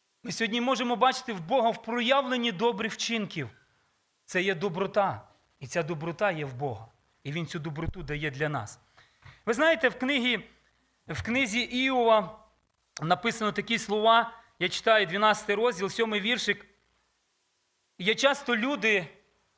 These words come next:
шукають відповідь. Ви знаєте, я, дивлячися на природу, дивлячися, даже візьміть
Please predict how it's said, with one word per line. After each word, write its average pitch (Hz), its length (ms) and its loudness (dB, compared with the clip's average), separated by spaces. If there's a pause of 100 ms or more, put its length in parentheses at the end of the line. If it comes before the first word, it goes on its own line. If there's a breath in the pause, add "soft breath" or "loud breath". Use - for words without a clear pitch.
(140)
шукають 233 580 2
відповідь. 175 440 -4
Ви 208 100 -2
знаєте, 294 360 2
я, 262 480 4 (300)
дивлячися 254 680 0
на 226 160 4
природу, 233 840 0 (800)
дивлячися, 254 520 0
даже 226 300 4
візьміть 233 500 -4